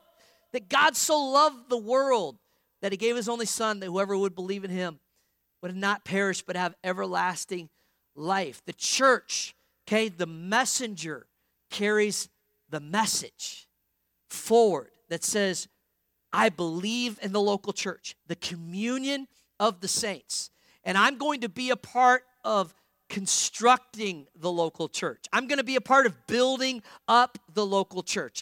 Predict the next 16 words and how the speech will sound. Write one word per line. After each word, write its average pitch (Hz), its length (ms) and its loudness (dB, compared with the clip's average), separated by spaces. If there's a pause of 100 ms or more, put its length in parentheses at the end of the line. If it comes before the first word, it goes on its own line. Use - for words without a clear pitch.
I'm 233 140 0
gonna 285 160 0
be 277 140 0
a 269 60 2
part 269 360 6 (300)
of 208 180 2
the 208 80 0
solutions 214 960 0
of 185 100 -4
the 180 80 -4
problems 196 600 0
that 180 100 0
the 190 100 0
local 175 360 0
church - 380 -6
has. 147 440 -8